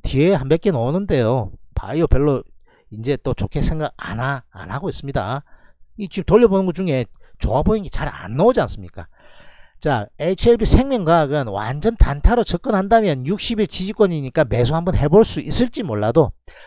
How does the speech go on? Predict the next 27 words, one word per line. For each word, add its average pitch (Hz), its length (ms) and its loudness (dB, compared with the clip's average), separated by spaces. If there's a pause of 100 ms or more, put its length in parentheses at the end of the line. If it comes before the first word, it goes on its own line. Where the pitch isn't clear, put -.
(140)
여기서 185 300 0
물려와서 175 720 6
뭐 135 260 0 (440)
그런 185 300 2
상황 147 280 0
말고요. 147 460 4 (360)
딱 196 260 0
노리고 208 320 8
있다가 175 280 2
여기서 180 320 2
한번 156 220 0
매수를 127 400 2
할 - 240 4
수 - 140 -2
있을지 226 340 -2
몰라도 131 640 0 (540)
뭐 139 160 0
어떻게 220 200 2
해야 220 80 8
된다? 156 400 0 (720)
여기가 185 640 4
무너지는, 156 680 -4
육십 196 380 -6
일이 190 120 -4
무너지면 180 560 -4 (220)
과감하게 156 440 -4
손절하겠다라는 147 1300 -2